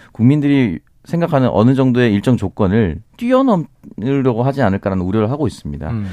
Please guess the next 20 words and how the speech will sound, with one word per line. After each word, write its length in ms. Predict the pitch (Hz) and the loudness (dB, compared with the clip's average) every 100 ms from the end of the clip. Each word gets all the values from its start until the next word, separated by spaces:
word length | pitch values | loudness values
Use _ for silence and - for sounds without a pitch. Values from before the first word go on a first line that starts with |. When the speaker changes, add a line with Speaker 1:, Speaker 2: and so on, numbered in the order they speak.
| 85 | -8
Speaker 1:
실질적으로 480 | - 214 220 185 127 | -4 -2 2 2 2
그렇게 180 | 113 123 | 2 2
만약에 520 | 101 98 101 135 180 _ _ _ _ | 2 2 0 -2 -4 _ _ _ _
뭐 60 | - | -4
강제징용공 680 | 107 107 104 107 107 101 95 | -2 0 0 2 2 0 0
문제라든지 840 | 85 95 95 80 76 104 98 80 - _ | -2 -4 -4 -4 -8 -6 -4 -6 -10 _
지난 220 | - 113 | -2 0
소부장에 480 | 110 160 151 135 110 | 0 -2 0 0 2
대한 280 | 98 90 82 - - | 0 -2 -4 -12 0
동맹국에 640 | 117 143 170 175 147 139 | 4 4 4 0 2 0
대한, 380 | 104 85 73 87 - - - | 2 -2 -4 -10 -14 -18 -10
어, 140 | 90 | -6
리스트 380 | 92 95 95 76 - | -4 -4 -6 -8 -8
이런 340 | 104 113 120 | -4 0 0
부분에 260 | 101 98 104 | 0 0 0
Speaker 2:
음, 40 | |
Speaker 1:
대해서 360 | 90 87 82 127 | 0 0 0 -2
Speaker 2:
전략적 460 | 131 120 117 - 151 | -2 -4 -4 -8 -8
수출 300 | - - | -12 -10
구-, 80 | 139 | -10